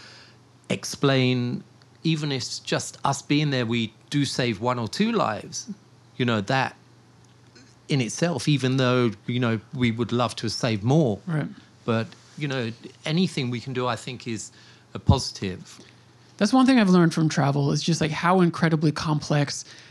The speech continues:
Speaker 2: almost everything is. In that even, like, you mentioned Hong Kong,
Speaker 1: Mm.
Speaker 2: like, the eastern portion of Indonesia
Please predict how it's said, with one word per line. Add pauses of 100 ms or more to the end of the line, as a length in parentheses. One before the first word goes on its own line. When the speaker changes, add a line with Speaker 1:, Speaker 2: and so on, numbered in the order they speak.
(240)
Speaker 2:
almost
everything
is. (400)
In
that
even,
like,
you
mentioned
Hong
Kong, (320)
Speaker 1:
Mm. (640)
Speaker 2:
like,
the
eastern
portion
of (540)
Indonesia